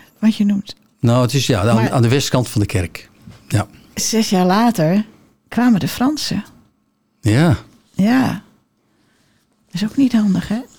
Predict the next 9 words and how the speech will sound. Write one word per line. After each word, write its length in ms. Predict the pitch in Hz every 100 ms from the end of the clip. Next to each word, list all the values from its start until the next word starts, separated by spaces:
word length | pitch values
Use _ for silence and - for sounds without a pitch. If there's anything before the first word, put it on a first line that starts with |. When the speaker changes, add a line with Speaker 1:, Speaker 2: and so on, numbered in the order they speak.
| -
Speaker 1:
En 140 | 208
dat 160 | 214 214
was 220 | 233 -
de 100 | 226 175
Bataafse, 840 | 208 202 233 254 285 - - 294 277
hoe 140 | 220
heette 240 | 220 220 208
dat? 220 | - 247
Revolutie. 920 | 185 220 220 240 254 254 - 180